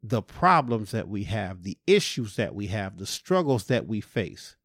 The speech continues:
God is rescuing us on a regular basis. If I could end it right here with, with about a minute and a half or so that I have left.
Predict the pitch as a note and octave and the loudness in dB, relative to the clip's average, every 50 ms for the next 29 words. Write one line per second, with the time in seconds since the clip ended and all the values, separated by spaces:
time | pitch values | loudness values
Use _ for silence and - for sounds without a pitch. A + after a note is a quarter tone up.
0 | _ _ _ _ _ _ _ _ _ _ _ - _ - C3+ C#3 C#3+ C#3+ C#3+ B2 | _ _ _ _ _ _ _ _ _ _ _ -12 _ 2 4 6 6 6 4 2
1 | A2 - - - G#2 A2+ D3 D3+ - - - - C#3 B2+ A#2 A2 G#2 G#2 G#2 G2+ | -2 -4 -8 -6 2 4 4 4 4 0 -4 0 2 4 4 4 2 0 -2 -4
2 | F#2+ - - - _ _ _ - B2+ C3 B2+ B2 A#2 A2 G#2+ A#2 C3 C3 C3+ B2+ | -4 -6 -10 -16 _ _ _ 2 4 4 6 4 4 4 4 4 4 4 4 2
3 | C3 B2 A#2 A2+ A2+ G#2+ - _ _ _ _ _ _ _ _ _ _ _ C3+ B2 | 0 0 0 -2 -4 -6 -10 _ _ _ _ _ _ _ _ _ _ _ 2 2
4 | A2 F2+ - - - - - - - - - _ _ _ _ _ _ _ _ _ | 2 2 -2 -10 -12 -14 -16 -18 -18 -20 -20 _ _ _ _ _ _ _ _ _
5 | _ _ _ _ _ _ _ _ _ _ _ _ _ _ _ _ _ _ _ _ | _ _ _ _ _ _ _ _ _ _ _ _ _ _ _ _ _ _ _ _
6 | - B2 - C#3+ C#3+ C#3 - B2+ B2+ C#3 D3 D3 C#3 C#3 B2+ A2+ B2 C3 B2+ A#2+ | -8 0 4 6 6 6 6 4 6 6 6 6 6 4 2 4 4 4 4 2
7 | A2 F#2 C#3+ C3+ A2+ G2 G2+ G#2 A#2+ - A2 A2+ A2+ G2+ A2 A2+ A2+ A2+ G#2 A#2 | 0 -2 -2 0 0 -2 -4 -8 -8 -6 -2 -2 -2 0 0 0 0 0 2 2
8 | A#2+ A#2 A2 - - A2 G#2+ G#2+ A2+ A#2+ B2 B2 B2+ B2+ A#2+ A2 G#2+ A2+ B2 A#2+ | 2 2 2 0 -4 -4 -2 0 0 2 2 2 2 0 0 -2 0 0 0 0
9 | A2 G#2+ - - G#2+ - - - B2 G#2+ G2+ A2+ A2 G#2 G#2 G2+ A#2+ A2+ G#2 F#2+ | 0 -2 -4 -6 -8 -6 -2 -2 -2 -2 0 0 0 0 0 0 0 -2 -2 -2
10 | G2+ F#2+ F#2 D2 - _ _ _ | -4 -8 -8 -8 -10 _ _ _